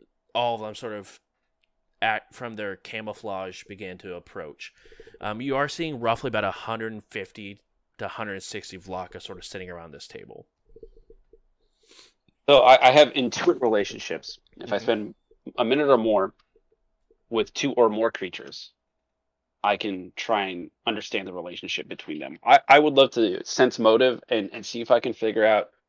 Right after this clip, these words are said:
Speaker 2: who hands out weaponry in, in this group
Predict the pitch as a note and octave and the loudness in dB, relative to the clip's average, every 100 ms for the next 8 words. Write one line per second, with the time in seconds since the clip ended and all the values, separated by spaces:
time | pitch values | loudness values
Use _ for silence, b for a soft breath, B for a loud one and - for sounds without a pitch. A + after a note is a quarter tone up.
0 | _ _ _ _ _ C#3 C3+ C3 C3 B2+ | _ _ _ _ _ -2 0 2 2 2
1 | A#2+ A#2+ F2+ F#2 G2+ F2+ D#2+ E2+ - _ | 6 6 6 2 0 -2 -12 -16 -20 _
2 | _ _ _ G2+ G2 F2+ - G#2 F2 E2+ | _ _ _ -2 -2 -4 -10 -8 -8 -10
3 | - - D2+ | -12 -14 -16